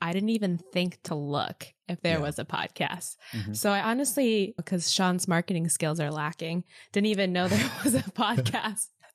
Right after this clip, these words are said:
Speaker 1: <laughs> until I got on campus and then heard rumors of some guy runs a podcast and he's looking for help.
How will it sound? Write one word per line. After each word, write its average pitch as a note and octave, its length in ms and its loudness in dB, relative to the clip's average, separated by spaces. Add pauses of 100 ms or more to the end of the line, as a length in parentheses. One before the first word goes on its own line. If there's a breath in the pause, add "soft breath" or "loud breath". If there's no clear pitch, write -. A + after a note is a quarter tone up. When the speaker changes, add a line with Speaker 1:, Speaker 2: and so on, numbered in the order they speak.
(140)
Speaker 1:
<laughs> G3 400 -2
until A3+ 220 2
I G#3 100 2
got G3+ 220 0
on F#3 140 0
campus G3 680 0 (380 loud breath)
and G3 180 0
then F3+ 180 2
heard F#3 380 2
rumors F3 420 2
of E3 420 0
some F#3+ 280 4
guy E3+ 680 2
runs F3+ 260 4
a D#3+ 60 2
podcast E3 580 2
and F3 80 2
he's D#3+ 140 4
looking E3 240 0
for E3 160 0
help. D#3+ 420 0